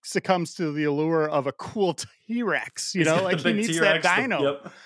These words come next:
Speaker 1: Uh, so yeah, I wish we could fit a full, you know, life-size T-Rex in our office, but alas, we can't.
Speaker 2: Bat computer, uh, maybe one of his suits. They got the, the Batmobile, and you chose giant stuffed dinosaur.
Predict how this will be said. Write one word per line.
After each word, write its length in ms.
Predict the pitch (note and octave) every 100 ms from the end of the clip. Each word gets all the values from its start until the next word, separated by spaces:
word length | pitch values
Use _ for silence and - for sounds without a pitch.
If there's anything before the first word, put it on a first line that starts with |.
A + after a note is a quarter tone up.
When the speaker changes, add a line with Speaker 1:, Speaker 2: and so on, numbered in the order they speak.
| - - -
Speaker 1:
Uh, 520 | E3+ E3+ D#3 C#3+ D3 - -
so 160 | E3+ G#3
yeah, 220 | A#3 F3
I 40 |
wish 180 | G3+ -
we 80 | G3+
could 160 | F3+ -
fit 260 | F#3 E3 E3+
a 280 | D3+ C#3
full, 540 | B2+ - E3+ D#3+ D3+ - _ _ _ -
you 80 | C3+
know, 260 | A#2 C3+ -
life-size 440 | D#3+ D#3 E3 C3+
T-Rex 400 | - D3 B2 -
in 80 | B2+
our 120 | A#2 A#2
office, 340 | A2 B2 -
but 180 | C3 A#2 -
alas, 420 | C#3 C3+ A#2+ - B2+
we 80 |
can't. 280 | A#2 B2 A2 _ _ _ _ _ -
Speaker 2:
Bat 380 | A#2 A3+ A#3 -
computer, 800 | G#3+ A#3 A#3 A3 A3+ A3 A3 A3 _ _ -
uh, 380 | C3 B2+ A#2+ A#2
maybe 260 | C3+ E3 F3
one 160 | E3 D#3
of 80 |
his 160 | B2 G#2
suits. 800 | - - C4 B3 A#3+ A#3+ - -
They 220 | C#3+ C#3
got 240 | C3 B2 -
the, 260 | A2+ A2+ A2
the 100 | A2
Batmobile, 880 | E3 G3 F#3 F#3+ G3+ F#3+ F#3+ G3
and 160 | C3+ D3+
you 100 | F#3+
chose 540 | - F3+ E3+ D#3 C#3
giant 380 | B2 D3 E3+ D3+
stuffed 300 | - E3 E3
dinosaur. 520 | C#3 C3 A2 G2 G#2